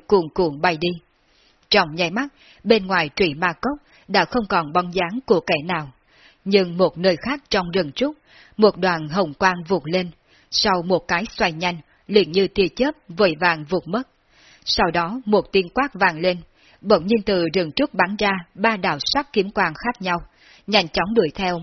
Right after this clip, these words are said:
luồng hồng quang với một tốc độ kinh người. Ba đạo kiếm quang nhanh chóng bao lấy chung quanh, từ trong hồng quang liền truyền ra một tiếng oa oa vô cùng kỳ quái. Ngay sau đó thân hình hơn một trượng của con quái điệu, theo ánh lửa, rơi thẳng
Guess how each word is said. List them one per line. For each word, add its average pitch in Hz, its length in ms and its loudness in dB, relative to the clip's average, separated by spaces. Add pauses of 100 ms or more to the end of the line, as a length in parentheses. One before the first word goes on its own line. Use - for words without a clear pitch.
(100)
luồng 180 280 2
hồng 165 260 -4
quang 185 200 -2 (260)
với 202 180 0
một 254 160 2 (120)
tốc 311 160 0
độ 180 340 0
kinh 185 180 -2
người. 170 180 0 (760)
Ba 226 180 4
đạo 180 280 0
kiếm 196 160 2
quang 185 280 0
nhanh 175 200 -2
chóng 180 300 -6 (220)
bao 185 240 4
lấy 175 180 0
chung 196 260 0
quanh, 185 200 -2 (520)
từ 208 160 4
trong 233 220 0
hồng 180 200 -2
quang 190 260 -4 (200)
liền 185 260 2
truyền 180 240 0
ra 180 200 -2 (120)
một 185 240 0
tiếng 185 160 2 (100)
oa 180 200 2
oa 180 220 -2 (200)
vô 226 280 4
cùng 165 220 0
kỳ 165 220 -2
quái. 165 280 -4 (600)
Ngay 202 180 2
sau 175 200 0
đó 170 300 -2
thân 220 180 -2
hình 175 200 0
hơn 208 220 -2
một 190 200 4
trượng 165 240 -2
của 170 140 0
con 175 280 -2
quái 175 200 0
điệu, 165 200 2 (380)
theo 226 200 2
ánh 175 140 -2 (120)
lửa, 151 160 -6 (220)
rơi 240 140 4
thẳng 165 220 -4